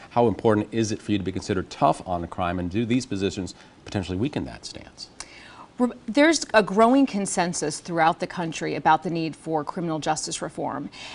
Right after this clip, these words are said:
Speaker 2: And regar-, there are a variety of w-, reasons why people support it. Some conservatives support it because we spend a lot of money incarcerating people, and we're not getting good returns on that expenditure of tax resources.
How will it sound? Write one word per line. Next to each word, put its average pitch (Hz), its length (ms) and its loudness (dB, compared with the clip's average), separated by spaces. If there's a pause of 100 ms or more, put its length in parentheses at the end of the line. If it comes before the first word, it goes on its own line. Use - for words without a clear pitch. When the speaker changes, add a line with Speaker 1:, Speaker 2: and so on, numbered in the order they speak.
(120)
Speaker 2:
And 190 420 4
regar-, 214 460 4
there 226 140 6
are 208 40 8
a 196 40 2
variety 226 440 6
of 202 100 0
w-, 175 220 -6
reasons 196 440 -2
why 165 180 4
people 175 300 -6
support 185 400 -2
it. 226 160 -4 (180)
Some 262 220 6
conservatives 233 580 2
support 233 360 0
it 240 120 -4
because 190 480 -4
we 220 140 2
spend 262 320 2
a - 20 4
lot 170 420 4
of 175 220 -4
money 175 420 0 (280)
incarcerating 180 680 -2
people, - 460 -8 (340)
and 185 460 4 (360)
we're 208 300 4
not 226 240 2
getting 190 260 2
good 160 200 0
returns 180 480 -2
on 175 260 0
that 165 300 2
expenditure 175 560 -4
of 156 80 -4
tax - 360 -6
resources. - 720 -4